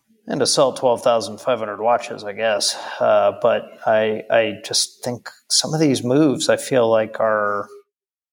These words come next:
they're controversial, at least towards collectors, and especially when the watch looks so similar. I mean, if they'd made, like, a second edition watch and changed the dial quite a bit, okay.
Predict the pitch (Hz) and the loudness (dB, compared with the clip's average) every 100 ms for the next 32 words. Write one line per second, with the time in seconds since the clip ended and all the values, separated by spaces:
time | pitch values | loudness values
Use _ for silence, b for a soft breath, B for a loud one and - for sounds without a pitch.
0 | _ - - - 220 - 113 120 123 117 | _ -6 -4 0 0 -2 0 0 2 0
1 | 104 110 120 120 - 117 110 - - 110 | 0 0 -2 -4 -4 -4 -4 -4 -2 -2
2 | 110 - 104 104 123 110 - 160 - 139 | -2 -4 -6 -6 -6 -4 -4 -4 0 0
3 | 110 104 117 - 117 - - 110 - 120 | 0 2 2 0 -4 0 0 2 0 0
4 | 110 123 139 - - 123 120 - 135 127 | -2 -2 -2 -8 -10 -6 -4 -2 0 2
5 | 123 117 113 - - 120 117 104 110 107 | 2 0 -2 0 0 0 -4 -8 -6 -6
6 | - 107 104 104 - 110 104 - 107 104 | -10 -14 -18 -14 -2 0 0 -8 -14 -20
7 | 104 _ _ - - 120 - 107 104 101 | _ _ _ -10 -4 -4 -2 0 2 0
8 | 101 107 110 110 104 - 120 104 110 110 | -2 0 2 2 0 0 -2 0 0 0
9 | - - 98 90 - _ _ _ _ 120 | -4 -14 -20 -20 -20 _ _ _ _ -16
10 | - 110 104 | -4 -2 -2